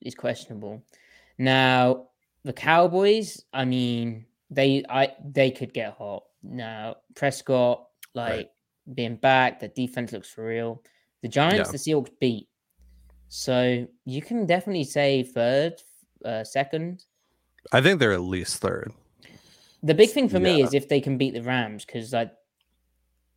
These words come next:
Speaker 1: 'cause <laughs> I know they're three and five, but
Speaker 2: They're still the Rams.
Speaker 1: McVay <laughs> always, always, well, not always. There was that one year, but he tends to stay schematically ahead of Pete in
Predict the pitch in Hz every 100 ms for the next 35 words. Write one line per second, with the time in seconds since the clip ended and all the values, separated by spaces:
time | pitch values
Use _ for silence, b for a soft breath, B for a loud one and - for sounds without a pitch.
0 | _ - 160 - - 170 143 127 165 180
1 | 175 165 165 165 - 143 139 127 - -
2 | 127 - _ _ - 98 - - 95 87
3 | 82 80 82 90 165 151 160 180 160 -
4 | 160 156 185 170 165 156 160 156 - 160
5 | 160 151 147 - b b 165 214 214 185
6 | 147 120 143 139 139 143 151 147 139 127
7 | 110 _ _ _ _ _ _ _ - 131
8 | 131 147 147 143 - 135 135 - 131 131
9 | 127 127 123 127 127 123 - 127 123 127
10 | 120 113